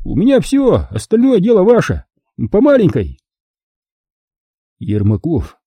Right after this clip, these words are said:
пришёл, когда Захарыч в конец истомился и был готов отправить меня к праотцам. «О!» —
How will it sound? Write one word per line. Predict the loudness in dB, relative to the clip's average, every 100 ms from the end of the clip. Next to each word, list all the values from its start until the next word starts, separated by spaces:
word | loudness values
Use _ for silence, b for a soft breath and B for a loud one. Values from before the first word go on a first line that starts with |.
| _
пришёл, | -6 -6 -4 -6 -6
когда | -4 -2
Захарыч | -2 -2 -2 -4 -6 -10 _ _
в | _ -4
конец | -2 0 -2
истомился | -6 0 2 2 -2 -6 -14 _ _ _ _
и | -4
был | 0 0
готов | 0 -4 -4 -4
отправить | -4 -2 0 0
меня | 0 0
к | -2
праотцам. | -4 -4 -4 -4 -4 -4 -8 _ _ _ _ _ _
«О!» — | -6 -2 2 6 6 4 4 2 0